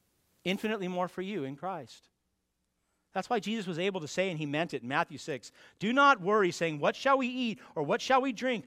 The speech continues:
or 'What shall we wear?" How much money do we need in our four oh one K to retire at sixty-five? Stop worrying about that. He said, "For the pagans run after these things, and your heavenly Father knows you need them." But then he says what? Verse thirty-three, Matthew six,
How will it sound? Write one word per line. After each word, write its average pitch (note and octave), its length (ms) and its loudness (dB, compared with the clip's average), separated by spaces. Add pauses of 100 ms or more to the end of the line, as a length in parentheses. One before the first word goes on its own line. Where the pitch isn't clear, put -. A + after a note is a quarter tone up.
(140)
or D#3 100 -4
'What F3+ 180 0
shall B3+ 220 6
we B3 140 -2
wear?" A3 340 4 (140)
How A3+ 160 6
much C#4+ 160 -2
money D4 240 4
do A#3+ 100 -2
we A3+ 100 -2
need A3+ 180 -2
in A3+ 60 0
our G#3 120 6
four A#3+ 220 4
oh A#3 40 8
one A3 220 0
K A#3 200 4
to F3+ 100 -6
retire G#3+ 340 6
at G3+ 100 -2
sixty-five? G3 560 2 (140)
Stop B3 320 6
worrying D#4 340 8
about F#3 300 6
that. A#2 360 -2 (1080)
He E3 100 -6
said, E3+ 240 2
"For D3+ 160 -2
the C#3 80 -6
pagans A3 480 2
run E3 160 2
after D#3 240 0
these D#3+ 300 -6
things, B2+ 380 -8 (220)
and C3 140 -6
your D3 120 -4
heavenly C#4+ 440 2
Father A#3 380 6
knows G#3 360 4
you G#3+ 100 -4
need G3+ 240 -4
them." C3+ 200 -2 (180)
But B2+ 120 -10
then E3+ 100 0
he G3 80 -2
says F#3 260 -2
what? C#3+ 220 0
Verse E3 200 -2
thirty-three, E3+ 440 -2
Matthew D3 320 0
six, - 360 -10